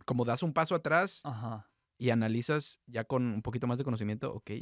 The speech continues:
Speaker 1: esto está pasando neta, güey, ok, guau".
Speaker 2: Ya, ya, ya.
Speaker 1: <clears throat>
Speaker 2: Y, y me imagino, güey, de ahí te quedó claro que tu estrategia era en base a TikTok.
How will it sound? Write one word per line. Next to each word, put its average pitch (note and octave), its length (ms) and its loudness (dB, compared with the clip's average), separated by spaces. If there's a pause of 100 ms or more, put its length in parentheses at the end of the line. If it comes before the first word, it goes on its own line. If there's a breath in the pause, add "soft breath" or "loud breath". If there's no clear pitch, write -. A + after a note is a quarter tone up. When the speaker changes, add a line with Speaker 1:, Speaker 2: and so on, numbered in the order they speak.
(120)
Speaker 1:
esto - 200 -20
está - 120 -20
pasando C#3 360 -8
neta, - 300 -10
güey, - 180 -20 (400)
ok, - 40 -12 (380)
guau". A#2 340 0 (340)
Speaker 2:
Ya, B2 480 -2
ya, B2+ 400 0
ya. - 0 -
Speaker 1:
<clears throat> C3 100 -8
Speaker 2:
Y, D3+ 280 -2
y D#3 120 -2
me D#3+ 60 2
imagino, D3+ 500 0
güey, D#3+ 400 0
de C3+ 240 -2
ahí B2+ 480 -2
te D3 140 -2
quedó C#3 260 2
claro C#3+ 360 2
que C#3 140 -4
tu - 300 0
estrategia B2+ 600 -4
era C#3 100 0
en C#3 140 0
base B2+ 320 2
a B2+ 80 2
TikTok. - 680 -2